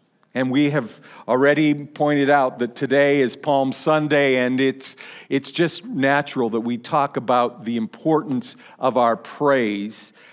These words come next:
And, uh, we, we often use our, our, our demeanor, our culture, our ethnic background, our denominational history to keep something of a, of a low profile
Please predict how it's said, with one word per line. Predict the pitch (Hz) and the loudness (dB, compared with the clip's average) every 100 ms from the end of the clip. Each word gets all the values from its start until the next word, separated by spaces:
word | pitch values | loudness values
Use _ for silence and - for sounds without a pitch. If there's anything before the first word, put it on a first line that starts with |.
| - - - | -20 -20 -6
And, | 131 131 131 131 | -2 0 0 2
uh, | 131 131 | 2 2
we, | 151 156 160 165 | 2 4 4 2
we | 147 147 | 2 4
often | 156 214 - 165 143 | 4 2 -2 -4 -2
use | 147 156 156 151 139 - | 0 2 2 2 -2 -2
our, | 131 123 120 117 117 - - - - - _ _ _ | 0 2 2 0 -2 -8 -20 -20 -14 -14 _ _ _
our, | - 127 | -2 0
our | - 135 | 4 2
demeanor, | 117 117 120 147 165 160 160 160 | 2 0 2 2 2 4 4 2
our | 123 110 110 | 2 2 0
culture, | - - 160 160 - 165 160 156 | -4 0 2 2 0 2 4 2
our | 143 123 120 117 | 4 4 4 2
ethnic | 143 151 156 160 - | 2 2 2 -4 -2
background, | 127 139 139 - 147 139 131 | 2 2 2 2 2 2 2
our | 123 | 0
denominational | 120 123 131 143 139 135 131 - 123 | 0 0 0 0 0 0 -2 -2 -4
history | 113 151 - - 117 120 | -2 -4 -4 -6 -4 -4
to | 117 | -6
keep | 117 - 156 - | -10 -4 -4 -2
something | - 160 156 160 143 | -2 0 0 -2 0
of | 120 | 2
a, | 123 - - - | 0 -2 -12 -10
of | 107 | -4
a | 113 | -2
low | 107 120 135 131 | 0 2 4 2
profile | 131 - 123 120 - 110 87 82 90 110 117 | -2 -2 -2 -2 -4 -2 0 0 0 -2 -4